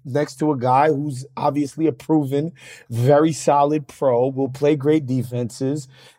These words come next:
And I'll just move on that way. Get pieces, assets in the process, and move on with my life, because Donovan Mitchell is not long for this franchise. It's just obvious. So they might as well do this as soon as they can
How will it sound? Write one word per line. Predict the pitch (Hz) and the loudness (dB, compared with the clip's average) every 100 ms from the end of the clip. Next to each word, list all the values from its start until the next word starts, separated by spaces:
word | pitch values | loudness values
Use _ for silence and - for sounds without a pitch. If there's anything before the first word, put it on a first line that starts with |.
| - | -2
And | 190 196 | 2 4
I'll | 220 | 4
just | 190 220 147 | 2 -2 -2
move | 139 185 175 | 2 2 4
on | 170 202 165 | 2 2 2
that | 151 175 | 0 -2
way. | 127 120 110 98 | 0 -2 -2 -2
Get | 123 175 190 _ | 4 4 4 _
pieces, | - 180 180 208 202 175 | -4 -2 -2 -4 -4 -2
assets | 143 160 156 180 160 165 | 0 0 2 0 0 -2
in | |
the | 160 | -6
process, | 135 147 147 - 180 175 - - - - | -2 0 0 0 0 0 -4 -20 -20 0
and | 185 | 2
move | 180 185 160 | 4 2 4
on | 175 | 4
with | 160 | 2
my | 131 127 | 0 0
life, | 120 120 | 0 -2
because | 131 143 185 147 123 - | -4 2 4 2 -2 -6
Donovan | 147 156 185 196 | -2 0 0 0
Mitchell | 185 165 180 160 | 0 0 0 -2
is | 139 | 0
not | 151 135 | 0 2
long | 143 143 | 0 0
for | 123 | -4
this | 120 117 | -6 -6
franchise. | - 131 127 123 117 104 - - - _ | -4 -4 -2 0 0 0 -6 -20 -20 _
It's | 147 | 0
just | 131 151 - | 0 0 2
obvious. | 143 139 131 113 107 - | 2 2 -2 -4 -8 -14
So | - 160 | -2 2
they | 147 165 | 2 2
might | 160 180 | 2 2
as | 170 139 | 0 2
well | 147 143 131 - - _ 139 | 2 2 0 -8 -20 _ -2
do | 180 | 0
this | 151 151 147 | 2 -2 -4
as | 131 | -2
soon | 170 151 | 2 2
as | 131 | 2
they | 131 131 | 0 0
can | 131 147 135 127 | 0 0 2 0